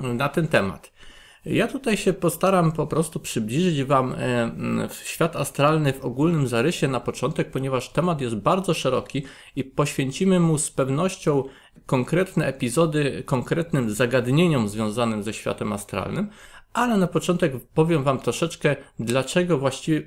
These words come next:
właściwie mówimy o świecie astralnym, a dlaczego nie mówimy po prostu o świecie duchowym, dlaczego nie mówimy na zasadzie świat fizyczny i tamta strona,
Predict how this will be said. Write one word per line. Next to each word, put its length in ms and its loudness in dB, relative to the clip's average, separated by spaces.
właściwie 460 0
mówimy 380 0
o 80 -6
świecie 320 -2
astralnym, 680 0
a 80 -4
dlaczego 420 0
nie 120 0
mówimy 460 2
po 100 0
prostu 480 0
o 60 -6
świecie 380 -2
duchowym, 640 2
dlaczego 500 2
nie 140 0
mówimy 480 2
na 120 2
zasadzie 400 -2
świat 300 -2
fizyczny 580 -2
i 160 -8
tamta 380 0
strona, 580 -4